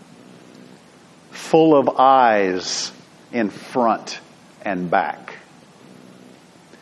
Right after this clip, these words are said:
And these four living creatures appear to be the nearest to God. They are around the throne,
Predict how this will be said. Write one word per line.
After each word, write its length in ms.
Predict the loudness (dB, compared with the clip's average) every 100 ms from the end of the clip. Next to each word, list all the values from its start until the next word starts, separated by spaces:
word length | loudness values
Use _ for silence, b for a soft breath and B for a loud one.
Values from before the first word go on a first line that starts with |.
| B B B B B -2
And 220 | 0 4
these 300 | 4 2 -4
four 520 | 0 4 6 6 4
living 460 | 4 4 4 2 0
creatures 840 | 0 2 2 2 2 4 2 0
appear 760 | -2 -2 -2 2 4 4 2 0 B -6
to 160 | -2
be 200 | 2 2
the 160 | 2 0
nearest 960 | -2 0 0 2 2 0 -4 -10 -12 -18 -20 -20 -20 -20 -20 -12
to 100 | -8
God. 420 | -4 -2 -2 -2 -10 -20 -20 -20 -20 -20 -20 -20 -20 -20 -20 -20 _ _ -20 -20 -20 B B B
They 160 | 2 6
are 300 | 6 6 6
around 600 | 4 4 6 6 4 4
the 100 | 2
throne, 760 | 2 -4 2 4 4 2 -2